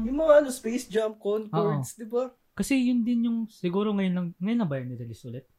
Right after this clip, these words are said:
Speaker 2: Parang ngayong year or last, last
Speaker 1: Last
Speaker 2: year?
Speaker 1: year.
Speaker 2: Kasi di ba parang ngayon lang ulit sila nagre-release ng hin-, yung dati parang medyo mahal na
Speaker 1: Mm.
Speaker 2: yun eh.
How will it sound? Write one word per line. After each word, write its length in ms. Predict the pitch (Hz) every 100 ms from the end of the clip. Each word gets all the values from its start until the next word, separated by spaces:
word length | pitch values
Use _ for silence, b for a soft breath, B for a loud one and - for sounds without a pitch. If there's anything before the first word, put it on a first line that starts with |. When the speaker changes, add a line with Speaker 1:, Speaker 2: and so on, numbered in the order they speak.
| _
Speaker 2:
Parang 260 | - 139 143
ngayong 200 | 135 131
year 160 | 135
or 100 | 139
last, 280 | 120 117 -
last 140 | 120 110
Speaker 1:
Last 220 | 165 113
Speaker 2:
year? 320 | 160 147 139
Speaker 1:
year. 160 | - _
Speaker 2:
Kasi 280 | 151 - 214
di 120 | 185
ba 140 | 185
parang 460 | 190 180 175 175 175 - _ _ _
ngayon 240 | 147 160
lang 100 | 160
ulit 180 | 160 151
sila 200 | 147 147
nagre-release 560 | 143 127 127 123 113 -
ng 100 | 123
hin-, 200 | 123 135 - - 143
yung 160 | 143
dati 300 | 143 131 -
parang 380 | 135 - 120 120 123
medyo 240 | - 135 131
mahal 240 | 131 127
na 80 | 123
Speaker 1:
Mm. 100 | 127
Speaker 2:
yun 100 | 127
eh. 80 | 117